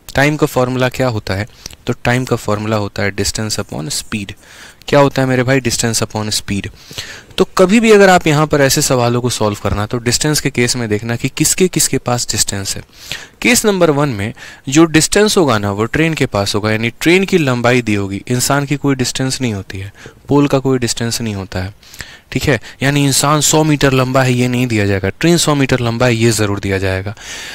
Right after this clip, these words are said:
तो यहाँ डिस्टेंस के केस में क्या लोगे? तो डिस्टेंस के केस में length of train लोगे, ठीक है?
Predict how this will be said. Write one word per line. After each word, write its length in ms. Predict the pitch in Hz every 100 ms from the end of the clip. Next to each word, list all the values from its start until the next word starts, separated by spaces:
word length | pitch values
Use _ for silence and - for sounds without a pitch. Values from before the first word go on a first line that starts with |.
| -
तो 80 | 196
यहाँ 360 | 202 165 156 240
डिस्टेंस 480 | 175 170 - 226 220
के 100 | 214
केस 260 | 202 196
में 120 | 196 185
क्या 160 | 190
लोगे? 240 | 180 156 156
तो 120 | 160
डिस्टेंस 420 | 139 131 160 151
के 100 | -
केस 280 | 135 127 -
में 120 | 135
length 360 | 120 117 113 113
of 120 | -
train 180 | 107 98
लोगे, 300 | 95 95 95 - _ _ _ _ _ _ _ _ _ - _ -
ठीक 120 | 117
है? 180 | 120 131